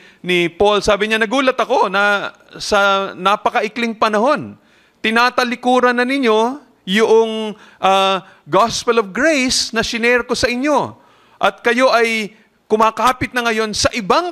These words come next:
klaseng ebanghelyo, a different gospel." At sabi niya, kahit na kami pa ngayon, ano, After ma-share na nila yung original na ebanghelyo,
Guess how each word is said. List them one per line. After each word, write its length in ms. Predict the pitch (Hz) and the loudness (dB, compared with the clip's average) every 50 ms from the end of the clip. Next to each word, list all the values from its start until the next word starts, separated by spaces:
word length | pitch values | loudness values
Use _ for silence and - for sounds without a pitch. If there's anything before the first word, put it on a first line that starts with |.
| - | -4
klaseng 400 | 262 262 269 269 208 - 277 262 | -4 -2 -2 -2 -2 -4 -6 -6
ebanghelyo, 640 | 247 262 254 262 247 240 262 269 269 254 214 180 - | -6 -6 -4 -4 -2 0 0 2 2 2 0 0 0
a 160 | - 214 220 | 0 -2 -2
different 720 | 175 160 139 135 240 294 302 - 311 302 302 294 294 - 202 | -4 -6 -4 -2 0 0 0 0 0 0 0 0 -2 -4 -2
gospel." 720 | 185 247 285 302 - - - - 214 180 135 110 107 - _ _ _ _ _ _ _ _ | 0 0 0 0 -2 -4 -2 -2 -2 -2 -2 -4 -10 -14 _ _ _ _ _ _ _ _
At 160 | - - - | -12 -6 0
sabi 320 | - 196 190 185 202 208 208 | 0 2 2 0 0 0 0
niya, 160 | 208 208 196 - - _ _ - | 0 0 -2 -4 -8 _ _ -4
kahit 320 | - 196 190 196 214 214 | 0 0 0 0 -2 -4
na 160 | - 214 202 | -4 -4 -2
kami 240 | - 202 202 220 220 | 0 -2 -2 -2 0
pa 320 | - 262 269 233 165 139 151 | 0 2 2 2 0 -2 -4
ngayon, 400 | 151 156 196 254 233 180 160 160 | -4 -2 -2 -2 -2 -2 -2 -2
ano, 240 | 190 240 294 - - _ _ _ | -2 -4 -4 -6 -12 _ _ _
After 320 | - 165 180 180 - 208 202 190 | -4 -2 -2 -2 -2 -2 -2 0
ma-share 400 | 180 175 - - 196 196 208 202 | -2 -4 -4 -2 0 0 0 0
na 80 | 202 208 | 0 -2
nila 240 | 202 208 202 202 202 | -2 0 0 0 0
yung 160 | 202 202 - | 0 0 -2
original 480 | 190 180 202 185 160 196 196 202 196 196 | 0 0 0 0 0 0 0 0 0 -2
na 80 | 190 | -2
ebanghelyo, 560 | 196 175 190 190 196 202 202 196 196 202 190 | -2 -2 -2 -2 0 -2 0 0 0 -2 -2